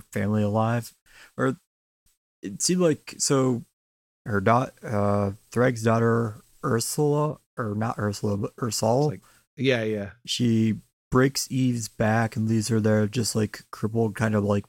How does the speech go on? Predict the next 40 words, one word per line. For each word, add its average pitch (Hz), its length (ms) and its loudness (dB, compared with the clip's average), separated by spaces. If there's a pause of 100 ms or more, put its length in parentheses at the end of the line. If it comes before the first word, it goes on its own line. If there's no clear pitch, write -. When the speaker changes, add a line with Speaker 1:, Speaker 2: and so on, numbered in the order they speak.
Speaker 1:
bleeding 113 300 0
out 107 160 2
of 104 40 -2
her 104 120 0
mouth, 107 320 0
like, 104 240 -4 (260)
almost 131 440 0
dead, 139 260 2
but 117 160 -8
completely 110 360 -2
paralyzed. 143 720 0 (640)
And 98 80 -4
he's 98 160 0
like, 107 180 0
w-, - 200 -4 (260)
Thrag 110 340 -2
tells 110 280 0
her, 110 340 4
like, 104 220 0
"Wait, 113 420 4
I 107 100 0
want 110 200 2
her 110 100 2
to 101 120 0
fucking 107 300 -4
suffer, 113 600 0 (340)
let 113 200 -2
them 107 300 2
bleed 120 280 2
out 107 200 0
and 110 100 -2
just 104 240 -4
die 107 260 2
slowly. 101 640 0 (540)
Make 104 180 0
'em, 98 160 2
like, 98 180 0
really 110 300 2
regret 104 380 2
it." 92 160 -4